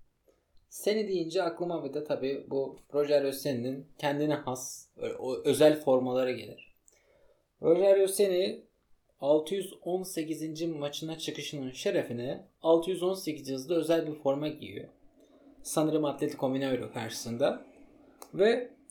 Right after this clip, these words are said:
e, bu altı yüz on sekiz rakamıyla en çok maça çıkma rekorunu kırıyor. Ki kendisi bin maça çıkacak. Bunu da kat kat egale edecek.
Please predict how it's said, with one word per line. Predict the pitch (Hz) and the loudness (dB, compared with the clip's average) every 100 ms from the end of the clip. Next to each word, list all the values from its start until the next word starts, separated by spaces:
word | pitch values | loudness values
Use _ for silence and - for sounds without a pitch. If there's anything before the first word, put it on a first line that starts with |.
| - | -2
e, | 143 143 143 139 - - _ _ _ _ - _ _ _ 151 | 2 4 2 -2 -10 -20 _ _ _ _ -20 _ _ _ -2
bu | 196 233 - | 0 2 0
altı | 160 170 202 | 2 2 0
yüz | 185 | 2
on | 208 | 0
sekiz | 196 165 143 151 | 2 -2 -2 -2
rakamıyla | 170 190 185 147 117 117 131 _ _ _ _ | -2 0 0 0 0 -4 -8 _ _ _ _
en | 202 220 | 0 0
çok | - 175 165 | -2 -4 -2
maça | 180 185 | -2 -2
çıkma | 190 - 170 156 | -4 -4 2 2
rekorunu | 135 131 120 113 | 2 -2 -2 -6
kırıyor. | 120 107 92 - _ _ _ - _ | -8 -10 -12 -14 _ _ _ -20 _
Ki | 175 | -8
kendisi | 175 160 151 151 170 | -4 -4 -4 -6 -4
bin | 170 151 | -2 0
maça | 117 - 113 | -2 -6 -12
çıkacak. | 117 120 - 190 - _ _ | -14 -16 -14 -14 -14 _ _
Bunu | 139 139 | -8 -4
da | 127 131 | -4 -6
kat | - 165 - | -4 -4 0
kat | 151 143 | -2 0
egale | 123 127 120 | 0 2 2
edecek. | - 110 185 - | -2 -6 -8 -8